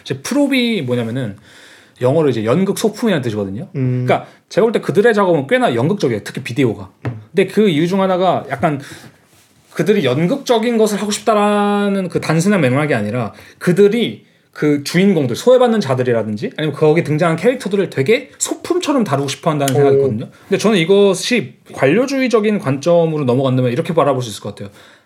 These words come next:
Speaker 1: 아, 이 사회는 그들을 교화한다는 목적, 아니면 학생부 학-, 그 선생님이
Speaker 2: 음.
Speaker 1: 학생을 교화한다는 목적은 사실 말이 교화지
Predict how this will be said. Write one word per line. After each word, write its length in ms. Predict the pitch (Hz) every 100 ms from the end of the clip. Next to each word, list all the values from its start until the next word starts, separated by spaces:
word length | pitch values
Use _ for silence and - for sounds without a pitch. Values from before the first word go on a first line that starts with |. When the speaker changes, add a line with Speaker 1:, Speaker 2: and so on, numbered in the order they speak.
| -
Speaker 1:
아, 180 | 151 -
이 140 | 160 196
사회는 840 | - 269 277 233 196 202 107 117 - - _
그들을 420 | - 175 233 226
교화한다는 600 | - 131 160 190 190 180 131
목적, 360 | 95 - -
아니면 300 | - 135 123 113
학생부 1080 | - - 254 220 226 214 208 202 196 190 175
학-, 260 | - _
그 120 | - 117
선생님이 640 | 185 196 139 117 135 104
Speaker 2:
음. 340 | 151 131 123 117
Speaker 1:
학생을 400 | 277 277 254 220
교화한다는 500 | - 135 190 196 190
목적은 380 | 117 - 135 147
사실 420 | 165 175 190 104 - - _ -
말이 300 | 120 247 214
교화지 600 | - 123 156 170 117